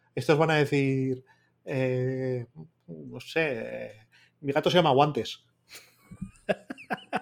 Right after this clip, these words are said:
O sea, dan, dan, dan completamente esa sensación. Claro, que dices, el quarterback es un chaval, es no sé qué, está creciendo, tal, tal, tal.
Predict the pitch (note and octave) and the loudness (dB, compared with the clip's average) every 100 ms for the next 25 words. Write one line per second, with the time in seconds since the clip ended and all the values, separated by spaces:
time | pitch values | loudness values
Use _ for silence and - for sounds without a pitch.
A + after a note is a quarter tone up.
0 | - - - - - C#3+ D#3 D3 D#3 F3 | -8 -10 -10 -12 -6 0 2 2 0 0
1 | C#3+ D#3 F3 C#3 C#3+ F3+ D#3 B2+ A#2 F3+ | 0 -2 -2 -2 0 -2 -4 -8 -4 -2
2 | F#3+ - - - - - C#3 E3+ - B2 | -2 -6 -20 -20 -16 -2 0 0 -2 -2
3 | B2+ A#2+ A#2+ - B2+ D3+ G3 A3+ - B2 | -2 -2 -2 0 2 4 4 2 -4 -6
4 | G#2+ D3+ B3 C4+ A3 C3 C#3 C#3+ B3+ A#3+ | -2 4 6 6 4 0 -2 0 0 0
5 | F#3 E3 A3 B3 A3+ G#3+ G#3+ G3+ - B3+ | -2 -4 -4 -6 -6 -6 -6 -4 0 0
6 | E4+ | -2